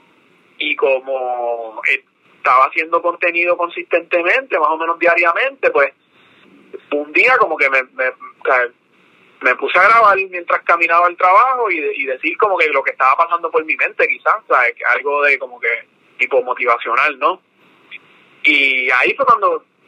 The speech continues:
la gente de mi, del crowd mío, de los panas, me dijeron como que, "Wow, mira, me gustó esto", cuando, cuando dan los consejos por las mañanas. Y yo dije, "Pues dale, pues voy a ver cómo lo puedo seguir haciendo". Y lo, lo, lo seguí haciendo poquito a poco.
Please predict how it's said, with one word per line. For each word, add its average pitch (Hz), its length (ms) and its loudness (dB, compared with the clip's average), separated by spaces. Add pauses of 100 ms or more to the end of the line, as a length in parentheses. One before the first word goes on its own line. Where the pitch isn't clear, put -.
(120)
la 143 120 2
gente 147 480 0
de 185 200 0
mi, 180 200 0
del 139 340 -2
crowd 160 360 0
mío, 190 400 -2
de 143 80 0
los 135 120 -6
panas, 196 340 4
me 139 80 -10
dijeron 147 220 -8
como 147 160 -4
que, 127 80 -4
"Wow, 214 300 4
mira, 233 160 0
me 160 120 -4
gustó 175 340 0
esto", - 280 -4
cuando, 135 400 -2
cuando 127 240 -2 (440)
dan 123 220 0
los 170 100 2
consejos 190 480 0
por 175 120 2
las 170 140 -2
mañanas. 160 560 2 (440)
Y 127 100 -4
yo 127 100 4
dije, 139 160 2
"Pues 120 140 -6
dale, 120 220 -2
pues - 200 -6
voy 123 160 2
a 123 80 4
ver 135 140 2 (120)
cómo 151 260 0
lo 151 120 2
puedo 147 240 2
seguir 151 240 0
haciendo". 151 460 0
Y 131 80 -2
lo, 127 260 0
lo, 127 320 0
lo 127 200 -4
seguí - 200 0
haciendo 151 360 0
poquito 165 260 0
a 165 60 2
poco. 226 420 2